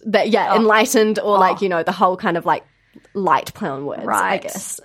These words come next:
Speaker 1: <laughs> Um,
Speaker 2: Well, okay. And, like, also, we know that these celebrities have great P R machines. We
Speaker 1: Oh.
Speaker 2: know that they're good at capitalizing
Speaker 1: Oh.
Speaker 2: on a moment.
Speaker 1: She would have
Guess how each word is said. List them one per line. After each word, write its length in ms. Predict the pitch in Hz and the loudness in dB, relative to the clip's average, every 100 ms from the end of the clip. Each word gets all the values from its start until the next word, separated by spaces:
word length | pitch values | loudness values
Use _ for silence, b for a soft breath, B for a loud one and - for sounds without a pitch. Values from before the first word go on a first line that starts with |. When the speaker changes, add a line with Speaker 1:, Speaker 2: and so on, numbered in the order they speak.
| _ - | _ -8
Speaker 1:
<laughs> 260 | 254 - - | -8 -8 -4
Um, 380 | 233 247 190 285 | -2 -2 -2 4
Speaker 2:
Well, 240 | 349 349 311 | 4 4 2
okay. 500 | 285 220 185 185 175 _ _ _ _ - | 0 0 0 -6 -14 _ _ _ _ -2
And, 340 | 285 320 320 294 - _ _ _ _ - | 2 2 0 -4 -10 _ _ _ _ -8
like, 280 | 262 285 285 - | 0 0 0 0
also, 720 | 285 294 269 170 165 190 190 - | 2 2 2 0 0 -4 -8 -4
we 140 | 240 | 0
know 420 | 262 269 262 277 269 | 2 4 6 4 2
that 200 | 247 208 | 0 2
these 240 | 220 214 | 0 0
celebrities 760 | 220 202 196 196 196 190 185 - b b | -6 -6 -4 -4 -2 -4 -6 -14 b b
have 240 | - 208 190 | -4 -4 -2
great 360 | 202 196 196 - | 0 0 0 -4
P 180 | 208 | 0
R 200 | 185 180 | 0 0
machines. 680 | 185 185 - 123 - 220 - | -2 -6 -8 -12 -12 -14 -6
We 80 | - | 2
Speaker 1:
Oh. 260 | 254 226 190 | 4 6 6
Speaker 2:
know 220 | 277 320 | 4 4
that 100 | 349 | 2
they're 160 | 359 330 | 0 2
good 160 | 302 | 0
at 80 | 247 | -2
capitalizing 500 | - 226 233 339 262 220 | -4 -4 2 6 6 4
Speaker 1:
Oh. 20 | |
Speaker 2:
on 60 | |
a 40 | 208 | 2
moment. 440 | 208 214 175 175 | 2 2 -2 -10
Speaker 1:
She 160 | - 349 | -4 0
would 140 | 339 | 2
have 120 | 349 | 0